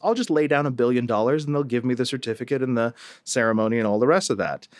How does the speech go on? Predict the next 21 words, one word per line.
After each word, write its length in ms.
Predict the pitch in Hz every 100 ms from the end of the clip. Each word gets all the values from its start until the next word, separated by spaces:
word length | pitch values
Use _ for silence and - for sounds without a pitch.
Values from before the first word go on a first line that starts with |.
| - - -
And 160 | - 151
you 80 | 156
tell 200 | 175 156
that 160 | 151
person, 460 | 156 147 147 139 135 _ -
uh, 200 | 127 123 175
"Yeah, 140 | 226
but 100 | 143
that, 200 | 208 220 _ -
that's 160 | 190
not 120 | 196
a 40 | 120
real 200 | 131 135
Nobel 260 | 120 101
Prize. 380 | 87 160 87 67
That 120 | 127
wasn't 240 | 143 135 117
given 200 | 127 120
to 60 |
you 120 | 107 98
in, 200 | 95